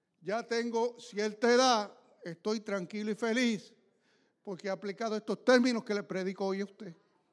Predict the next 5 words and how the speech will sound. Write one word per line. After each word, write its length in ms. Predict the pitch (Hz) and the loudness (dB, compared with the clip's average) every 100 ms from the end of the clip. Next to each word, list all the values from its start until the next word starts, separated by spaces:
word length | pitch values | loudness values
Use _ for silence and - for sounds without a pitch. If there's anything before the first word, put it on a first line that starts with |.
| _ _ _ _ _ _ _ _ _ 311 330 320 - - _ _ _ _ - | _ _ _ _ _ _ _ _ _ -20 -18 -18 -20 -20 _ _ _ _ 0
El 200 | 190 170 | 2 2
sistema 520 | 180 - 214 214 226 | 0 2 2 4 4
diez 240 | 190 196 | 2 0
diez 160 | 165 185 | 2 0
ochenta. 600 | 180 - 156 123 - 120 | 0 -2 -6 -6 -14 -20